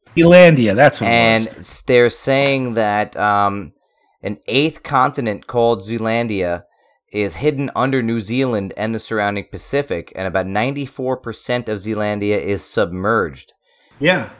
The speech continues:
Speaker 2: Which suggests that, uh, new research suggests that Zealandia was one billion years old,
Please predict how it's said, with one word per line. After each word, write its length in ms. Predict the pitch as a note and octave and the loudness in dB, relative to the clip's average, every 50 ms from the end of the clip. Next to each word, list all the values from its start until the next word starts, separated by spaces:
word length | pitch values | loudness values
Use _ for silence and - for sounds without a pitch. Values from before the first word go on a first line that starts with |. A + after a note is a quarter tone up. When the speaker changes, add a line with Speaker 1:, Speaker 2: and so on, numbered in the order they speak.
| - D2+ D2+ | -20 -16 -8
Speaker 2:
Which 260 | F#2+ A2 A2 G#2 - | -4 -4 -4 -4 -4
suggests 680 | - - - A#2 G2 E2 D2+ - A#2+ A#2+ A#2 A2+ - - | -6 -6 -4 -4 -4 -4 -2 2 4 4 4 4 2 0
that, 440 | - A2 G#2 G2+ G2+ G2+ G2 - - | 0 2 4 4 4 2 0 -2 -2
uh, 180 | F#2+ G2 G2+ G2+ | -2 0 0 0
new 220 | G2 G2+ B2 C#3 D3 | 0 -2 -2 -2 -2
research 500 | C3+ C3 C3 C3+ C3+ - C3 B2 A2+ - | -2 -4 -4 -6 -4 -4 -4 -4 -4 -6
suggests 440 | - - A2 G2+ A2+ G#2+ A2 G#2+ - | -10 -12 -6 -2 0 0 0 0 -2
that 240 | - G2+ F#2 - F2+ | -2 -2 -2 -4 -8
Zealandia 540 | F#2+ G2+ G#2+ G#2 G#2 G#2 G#2+ G#2+ A2 A2 G#2 | -10 -8 -6 -4 -4 -4 -2 -2 -2 -2 -2
was 180 | G2+ F2+ E2+ | -4 -6 -6
one 260 | F2 F#2 G#2+ A2 A2+ G#2 | -6 -6 -6 -4 -4 -4
billion 460 | G#2 G#2 G#2 A2 A2 G#2 G2+ G2 G2 | -2 -2 -2 -2 -4 -6 -6 -8 -8
years 280 | G2 F#2+ F#2+ F#2+ F#2 - - - | -8 -8 -8 -8 -8 -10 -8 -4
old, 380 | G#2 G#2+ G2+ E2+ - - - | -2 -2 -2 -2 -4 -8 -12